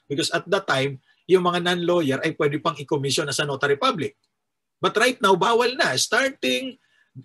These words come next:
in the year two thousand four, only lawyers can be issued a commission. Ito ang problema. Hindi na weed out yung mga may komisyon dati as notary public na hindi lawyer.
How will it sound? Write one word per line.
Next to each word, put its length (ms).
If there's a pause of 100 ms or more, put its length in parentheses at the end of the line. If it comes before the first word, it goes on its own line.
in 160
the 80
year 240
two 80
thousand 480
four, 240 (640)
only 480
lawyers 640
can 160
be 240
issued 400
a 80
commission. 560 (240)
Ito 240
ang 160
problema. 480
Hindi 400
na 160
weed 400 (160)
out 400 (420)
yung 240
mga 260
may 240
komisyon 600
dati 340
as 220
notary 420
public 560 (160)
na 120
hindi 320
lawyer. 440